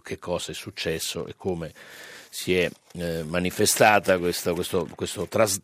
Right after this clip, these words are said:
trasloco di, di voti da alcuni movimenti, alcuni partiti verso il P D vincente di Renzi. Chiuderei qua questa parte politica, tanto voglio dire, avrà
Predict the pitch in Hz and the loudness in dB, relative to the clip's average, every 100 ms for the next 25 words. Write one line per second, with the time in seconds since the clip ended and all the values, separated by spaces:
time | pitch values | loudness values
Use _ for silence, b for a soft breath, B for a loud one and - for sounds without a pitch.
0 | - 104 107 135 160 123 - 90 92 90 | -2 0 2 8 10 10 6 -2 -2 -4
1 | 107 104 92 87 92 87 82 73 - 95 | 0 4 4 2 -4 -2 -4 -6 -8 -8
2 | 85 76 104 101 98 95 85 82 - 90 | -8 -8 -10 -6 -4 -4 -6 -10 -8 -8
3 | 87 - 117 - 80 - 78 71 85 - | -6 -6 -8 -8 -12 -10 -6 -2 -2 -2
4 | - 90 82 - 85 80 - 90 73 85 | -4 -2 -4 -6 -12 -10 -8 -8 -8 -10
5 | 82 b b b - 95 95 - 87 78 | -12 b b b -8 -4 -4 -2 -4 -4
6 | 80 78 - 82 73 78 - b b b | -10 -12 -10 -10 -10 -14 -14 b b b
7 | b b - 87 69 67 - - - _ | b b -6 -4 -4 -4 -6 -6 -14 _
8 | _ _ _ _ _ _ _ _ _ _ | _ _ _ _ _ _ _ _ _ _
9 | - B B B B - 104 131 120 - | -20 B B B B -2 4 6 6 8
10 | 135 92 - - - 90 101 104 - 101 | 8 8 2 -2 2 2 4 4 2 2
11 | 92 92 87 87 87 87 85 - 95 131 | 2 4 2 0 -2 -4 -6 -2 0 2
12 | 147 98 80 80 71 - 87 - 80 85 | 2 0 -4 -4 -4 -6 -8 -6 -8 -4
13 | 90 82 82 92 92 | -4 -4 -2 0 -2